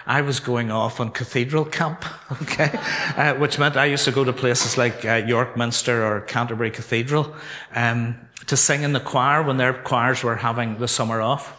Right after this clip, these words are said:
And, uh, my mummy used to, uh,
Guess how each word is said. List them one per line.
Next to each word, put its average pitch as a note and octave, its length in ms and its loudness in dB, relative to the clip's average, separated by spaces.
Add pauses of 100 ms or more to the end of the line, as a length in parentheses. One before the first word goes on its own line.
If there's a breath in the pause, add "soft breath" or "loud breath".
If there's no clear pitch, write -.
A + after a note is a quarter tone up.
(1300 loud breath)
And, D3 320 2
uh, C#3+ 240 4
my C#3+ 80 4
mummy F3+ 400 4 (440 loud breath)
used D3+ 340 2
to, C3+ 520 0
uh, B2 280 2